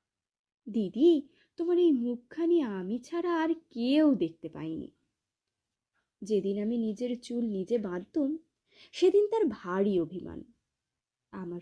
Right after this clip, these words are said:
চুলের বোঝা দুই হাতে নিয়ে নাড়তে চাড়তে তার ভারী ভালো লাগতো। কোথাও নিমন্ত্রণে যাওয়া ছাড়া আমার সাজগোজের তো দরকার ছিল না, কিন্তু বিন্দু আমাকে অস্থির করে রোজই কিছু না কিছু সাজ করাতো।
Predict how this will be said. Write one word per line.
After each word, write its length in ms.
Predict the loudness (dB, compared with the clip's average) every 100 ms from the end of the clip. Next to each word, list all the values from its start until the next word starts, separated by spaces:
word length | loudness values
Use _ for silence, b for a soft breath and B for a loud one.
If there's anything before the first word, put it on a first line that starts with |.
| -14
চুলের 400 | -14 -8 -4 -4
বোঝা 380 | -4 -8 -6 -8
দুই 280 | -4 -4 -4
হাতে 320 | -6 -8 -4
নিয়ে 260 | 2 2 2
নাড়তে 460 | 0 -4 -8 -10
চাড়তে 380 | -6 -6 -4 -4 -4 -6 _ _ _
তার 140 | -2 -2
ভারী 480 | -2 -6 -6 -2 -2
ভালো 300 | -4 -8 -8
লাগতো। 400 | -10 -14 -18 -20 _ _ _ _ _ _ B B
কোথাও 300 | 0 2 4
নিমন্ত্রণে 540 | 6 6 4 2 2 2
যাওয়া 260 | 2 0
ছাড়া 440 | -2 -2 0 0 -2 _ _ _ 0
আমার 220 | 2 4
সাজগোজের 580 | 2 0 0 -2 -2 -2
তো 140 | -2
দরকার 400 | 0 -2 -4 -12 -20
ছিল 200 | -16 -14 -10
না, 180 | -12 -14 _ _ _ _ _ _ _ _
কিন্তু 240 | -2 0 -2
বিন্দু 560 | -2 -4 -6 -4 -2
আমাকে 340 | 0 0 -2 -2
অস্থির 540 | -4 -6 _ -8 -6
করে 300 | -4 -2 0
রোজই 640 | 2 2 4 2 2 0
কিছু 300 | 2 -2 -2
না 120 | -6
কিছু 280 | -6 -6 -6
সাজ 340 | -6 -10 -10 -12
করাতো। 420 | -16 -16 -18